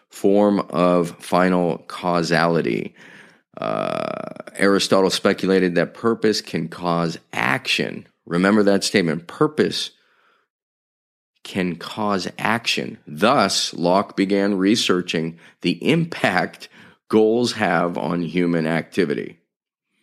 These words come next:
So, purpose, our goal, can cause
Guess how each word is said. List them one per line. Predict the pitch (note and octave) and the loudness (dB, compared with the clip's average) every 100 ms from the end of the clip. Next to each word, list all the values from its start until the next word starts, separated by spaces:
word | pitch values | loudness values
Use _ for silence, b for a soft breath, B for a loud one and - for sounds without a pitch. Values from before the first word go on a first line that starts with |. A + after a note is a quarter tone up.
| _ _ _ _ _ _ _ _ _ - | _ _ _ _ _ _ _ _ _ -10
So, | - G#2+ G2+ G2+ G2 - _ _ _ _ _ _ _ _ _ _ _ _ _ _ _ _ _ _ _ _ _ _ _ _ _ _ _ _ _ _ | -2 2 4 4 4 0 _ _ _ _ _ _ _ _ _ _ _ _ _ _ _ _ _ _ _ _ _ _ _ _ _ _ _ _ _ _
purpose, | - - D#3 D3+ F#2 D2 - - - - _ _ _ _ _ _ _ _ _ _ _ _ _ _ _ _ | -8 -2 0 2 0 0 -2 -6 -8 -12 _ _ _ _ _ _ _ _ _ _ _ _ _ _ _ _
our | - F2 | -2 -2
goal, | G2 A#2 A2 D2 D#2 D3 _ _ _ _ _ _ _ _ _ _ _ _ | 2 4 6 4 2 -4 _ _ _ _ _ _ _ _ _ _ _ _
can | - F2 F2+ E2+ - - | -2 0 -2 -4 -12 -16
cause | - G2+ F#2+ F#2 E2 | -2 2 4 4 0